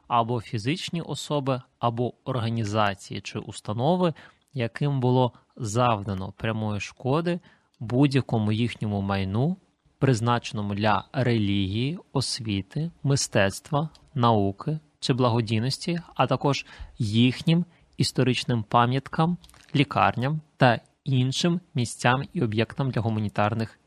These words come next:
цілей. Це цитування з правил процедури та доказування, за якими діє Міжнародний кримінальний суд. А якщо виконати рішення Міжнародного кримінального суду в іноземних юрисдикціях, наприклад, в примусовому порядку, можна буде так зробити?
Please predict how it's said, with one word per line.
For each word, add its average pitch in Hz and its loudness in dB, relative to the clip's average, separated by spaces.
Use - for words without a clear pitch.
цілей. - -10
Це 135 2
цитування 135 2
з 117 2
правил 123 2
процедури 123 -4
та 117 -2
доказування, 120 0
за 113 2
якими 110 0
діє 117 -2
Міжнародний 110 -2
кримінальний 101 -4
суд. - -12
А 131 6
якщо 180 4
виконати 151 2
рішення 143 2
Міжнародного 135 2
кримінального 123 2
суду 131 2
в 127 4
іноземних 113 0
юрисдикціях, - -6
наприклад, 131 -2
в - -20
примусовому 113 2
порядку, 107 0
можна 185 2
буде 139 0
так 104 -4
зробити? 101 -6